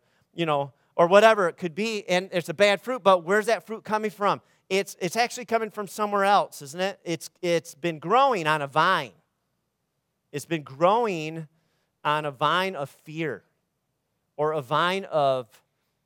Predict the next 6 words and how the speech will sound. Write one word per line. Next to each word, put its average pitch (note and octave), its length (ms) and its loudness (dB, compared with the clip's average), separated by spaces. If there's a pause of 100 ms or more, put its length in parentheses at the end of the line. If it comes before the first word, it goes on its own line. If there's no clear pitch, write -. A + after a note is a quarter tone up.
(140)
anger, E3+ 520 -4 (480)
or D3 240 -2
offense, - 840 -6 (580)
or, B2+ 320 -4
or C#3 140 -6
disappointment, D3+ 800 -8